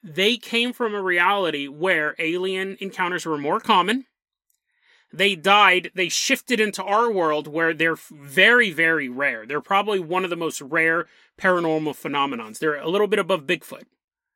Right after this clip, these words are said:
But they're nowhere near ghosts. Nowhere near ghosts.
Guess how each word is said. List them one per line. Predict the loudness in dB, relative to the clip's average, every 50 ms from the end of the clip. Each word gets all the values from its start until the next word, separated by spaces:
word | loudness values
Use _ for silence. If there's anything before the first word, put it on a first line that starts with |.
| _ _ _ _ _ _ _ _ _ _ _ _ _ _ _ _ _ _ _ _ _ _ _ _ _ _ _ _ _ _ _ _ _ _ _ _ _ _ _
But | -6 -4
they're | -2 -2 -2
nowhere | 0 2 4 6 6 6 6 6 4 4
near | 2 2 0 0 -2
ghosts. | -2 -2 -2 -2 -2 -8 -12 -14 -12 -10 -4
Nowhere | 0 4 6 6 8 10 10 10 8 8 6 4 4 2 0
near | -2 -2 -4 -4 -6
ghosts. | -10 -12 -14 -14 -18 -18 -18 -16 -16 -18 -20 -20 -20